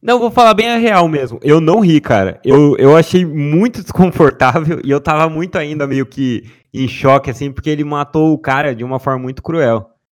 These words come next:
Assim, já jogando spoiler, é, porra, não tinha como. Eu, eu não tinha clima pra rir ali. Mó galera do cinema riu, mas eu fiquei meio assim, tipo, "Pô, mó climão, cara. Não ri, não."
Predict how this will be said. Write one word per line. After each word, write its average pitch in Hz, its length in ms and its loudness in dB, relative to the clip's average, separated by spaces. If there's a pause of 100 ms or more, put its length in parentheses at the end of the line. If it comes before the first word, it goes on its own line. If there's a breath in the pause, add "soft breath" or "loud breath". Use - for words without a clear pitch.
(200)
Assim, 104 260 -16
já 117 200 -4
jogando 117 320 -6
spoiler, 123 580 -4 (560)
é, 104 220 -8
porra, 110 420 -4 (480)
não 156 220 -12
tinha 208 240 -16
como. 113 420 -10 (760)
Eu, 131 220 -2
eu 185 180 4
não 226 180 -4
tinha 214 220 -2
clima 156 420 -4
pra 135 160 -2
rir 123 160 -4
ali. 110 260 -4
Mó 139 220 2
galera 170 380 -4
do 135 60 -20
cinema 131 340 -6
riu, 127 220 -2
mas 147 360 -8
eu 131 580 -4
fiquei 139 240 -8
meio 131 180 -6
assim, 127 180 -12
tipo, - 160 -20
"Pô, 127 160 -4
mó 110 160 -2
climão, 131 400 -6
cara. 107 300 -8
Não 110 220 -6
ri, 131 160 0
não." 120 260 2